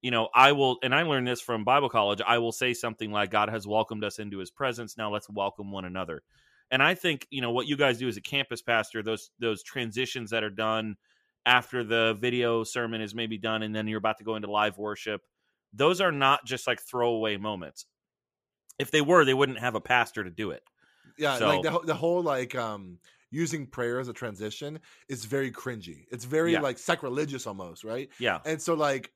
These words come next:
Speaker 2: so, like, we, we have to craft those transitions, not simply to be smooth and pr-, well produced, but to f-, use that as formative moments for worship,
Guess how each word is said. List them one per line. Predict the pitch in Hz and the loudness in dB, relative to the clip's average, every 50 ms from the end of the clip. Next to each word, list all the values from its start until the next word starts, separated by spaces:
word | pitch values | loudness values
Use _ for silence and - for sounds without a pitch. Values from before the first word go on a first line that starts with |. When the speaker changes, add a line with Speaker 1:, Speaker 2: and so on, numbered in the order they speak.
| _ | _
Speaker 2:
so, | - - 147 | -10 -6 -4
like, | 143 139 131 117 | -2 -2 -4 -4
we, | 123 123 131 151 170 175 170 165 160 156 139 | -4 -6 -4 -2 0 0 0 -2 -2 -4 -2
we | 139 151 151 | -2 -2 0
have | 156 156 - | -2 -2 -4
to | 139 131 | -6 -10
craft | 110 - - - 143 131 135 139 - | -10 -8 -4 -2 0 0 0 -2 -4
those | - 139 131 - | -6 -6 -6 -6
transitions, | - 135 120 117 113 131 131 127 - 113 101 101 101 - _ _ - _ _ - | -8 -8 -8 -6 -6 -8 -8 -8 -10 -12 -12 -12 -14 -18 _ _ -20 _ _ -4
not | 151 185 190 208 220 220 | 2 4 4 4 4 2
simply | 208 185 175 165 | -2 -4 -4 -4
to | 160 143 | -4 -4
be | 143 131 | -6 -6
smooth | 127 - 147 147 147 151 151 143 135 | -6 -6 -6 -2 0 0 0 0 -2
and | 117 113 | -6 -10
pr-, | - | -10
well | 127 127 127 123 | -6 -4 -4 -4
produced, | 120 - 113 113 131 143 131 110 104 - - _ - _ _ _ - 127 120 - | -4 -6 -10 -6 -6 -4 -4 -6 -6 -10 -16 _ -20 _ _ _ -20 -10 0 4
but | 175 170 165 151 - | 6 6 6 4 0
to | - 147 139 | -6 -12 -12
f-, | 143 _ _ - - 156 | -14 _ _ -20 -20 -14
use | 156 147 156 185 196 202 196 170 | -10 -6 -4 -2 -2 -2 -2 -2
that | 156 165 156 143 127 - _ - | 0 0 0 -2 -4 -8 _ -4
as | 127 143 147 151 151 156 151 139 123 - - _ _ _ _ - - - | 0 2 2 2 2 0 -2 -4 -8 -14 -20 _ _ _ _ -20 -12 -4
formative | - 170 165 165 165 156 151 151 139 143 135 | -2 0 0 0 0 -2 -4 -4 -6 -8 -10
moments | 143 147 139 135 135 139 127 | -6 -6 -6 -6 -6 -10 -12
for | - - 110 | -12 -12 -12
worship, | 110 107 107 95 - - 92 - | -10 -10 -10 -12 -12 -16 -20 -18